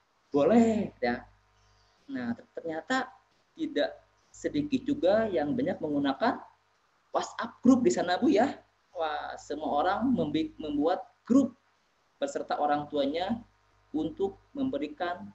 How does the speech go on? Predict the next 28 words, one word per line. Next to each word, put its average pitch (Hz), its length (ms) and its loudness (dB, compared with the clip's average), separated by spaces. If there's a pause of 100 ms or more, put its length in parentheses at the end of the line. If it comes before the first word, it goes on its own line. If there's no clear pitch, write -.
pembelajaran 131 720 -4
secara 120 200 -6 (120)
online. - 320 -20 (880)
Jadi 165 200 -6
di 208 80 -2
sini 208 200 2
kalau 180 240 0
saya 170 240 2
lihat, 190 480 0
ya, 185 160 2
saya 185 80 -6
juga 170 200 0
survei 180 440 2
dulu 180 560 2
melihat - 400 -6 (560)
ternyata 170 560 -4 (720)
WhatsApp - 400 -6
lah 208 160 -4 (320)
yang 147 240 -2
menjadi 135 560 0
aplikasi - 600 -8 (520)
favorit 240 440 2 (680)
untuk 175 400 -4
mem-, - 240 -6 (480)
memberikan 156 480 0
pembelajaran 139 960 0 (440)
online 170 520 0
ini. - 80 -16